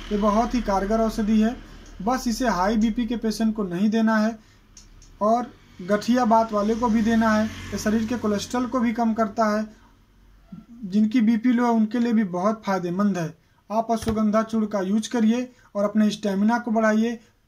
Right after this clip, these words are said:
पावर को बढ़ाइए, दिमागी शक्ति को बढ़ाइए, चुस्त और दुरुस्त रहिए। अगर हमारी वीडियो अच्छी लगे तो लाइक करिए, सब्सक्राइब करिए। धन्यवाद,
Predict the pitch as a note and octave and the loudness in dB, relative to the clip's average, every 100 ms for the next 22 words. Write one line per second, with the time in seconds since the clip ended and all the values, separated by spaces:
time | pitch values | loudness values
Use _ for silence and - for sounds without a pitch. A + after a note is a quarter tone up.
0 | - G3+ A#3+ - A#3 G#3+ G#3 G#3+ A3+ A3+ | -2 0 0 0 0 2 2 2 2 -2
1 | - - E3+ G3 G#3 G#3+ A#3 A3+ G#3+ - | -12 -14 -2 2 4 2 0 -4 -4 0
2 | C4+ C4+ A#3 A3 A3 A3+ - - - C#4 | 0 2 4 4 2 0 -4 -16 -4 -2
3 | A3+ - A#3 F#3+ A#3 A#3 A#3+ A3+ A3 A3+ | -2 0 0 2 0 0 2 4 4 0
4 | - - G3 G3+ G3+ G#3 G#3+ G#3+ G#3+ G#3 | -6 -6 -2 0 0 0 2 2 2 0
5 | G#3 - A#3+ A3 A#3 A3+ - _ F#3+ F#3+ | -2 -2 0 0 -2 -4 -14 _ -4 0
6 | A3+ A3 A#3 A3 A3+ A3 E3+ - G#3 G#3 | 0 0 0 0 0 -4 -8 -2 0 0
7 | G#3+ G#3 G#3 G#3 - _ F3+ G3 G3+ G3+ | -2 -2 -2 -4 -10 _ -6 -2 0 0
8 | G#3 | -4